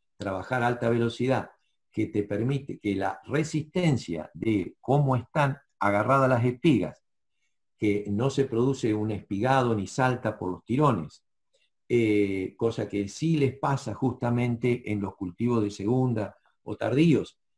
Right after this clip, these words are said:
que están totalmente resecos, eh, allá por julio o agosto, que es un desastre, ah, tenemos es-, esas graves pérdidas.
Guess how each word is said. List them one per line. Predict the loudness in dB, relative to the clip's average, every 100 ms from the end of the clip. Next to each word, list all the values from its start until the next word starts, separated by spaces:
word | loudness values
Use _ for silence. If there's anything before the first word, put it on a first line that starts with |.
| _
que | -4
están | -2 0 0
totalmente | -2 -4 -4 -2 -2 -2
resecos, | -4 -4 -4 -4 -6 -10 _ _ _ _
eh, | -20 -20 -14
allá | -6 0 0
por | 0 -4
julio | 2 4 4 4
o | 6
agosto, | 6 4 4 0 -2 -6 _ _
que | -4
es | -4
un | -4
desastre, | -4 0 -2 -2 -4 -4 -6 _
ah, | -6 -6 -6
tenemos | -4 -2 0 -2
es-, | -4 -8
esas | -8 -8 -2
graves | 0 0 0
pérdidas. | -2 -2 -2 -8